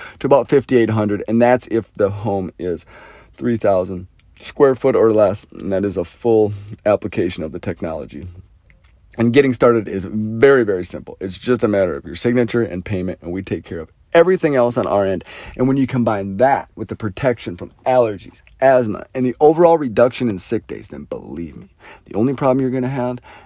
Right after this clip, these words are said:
is that we didn't do this six months ago. Sound fair enough?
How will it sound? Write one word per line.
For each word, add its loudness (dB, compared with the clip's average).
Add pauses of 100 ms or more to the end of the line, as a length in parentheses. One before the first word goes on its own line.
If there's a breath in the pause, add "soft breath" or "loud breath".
is -18
that -10
we -2
didn't -2
do -6
this -12
six -12
months -12
ago. -20 (640 soft breath)
Sound -4
fair 0
enough? -2